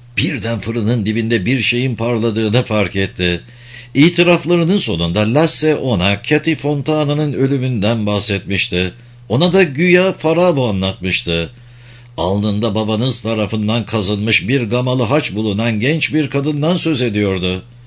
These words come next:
Ervan onun sözünü kesmiş ve onu dövmekle tehdit etmişti.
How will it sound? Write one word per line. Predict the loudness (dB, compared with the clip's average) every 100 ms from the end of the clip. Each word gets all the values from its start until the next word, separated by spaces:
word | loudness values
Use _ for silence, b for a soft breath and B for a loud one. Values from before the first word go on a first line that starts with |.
| B B B B B
Ervan | 2 4 4 2
onun | 2 0
sözünü | 0 0 0 0 -2
kesmiş | -2 -2 -2 0 0
ve | 0 -2
onu | -2 -2
dövmekle | 0 0 0 -2 -2 0
tehdit | 0 0 0 -2
etmişti. | -2 -2 -4 -2 -4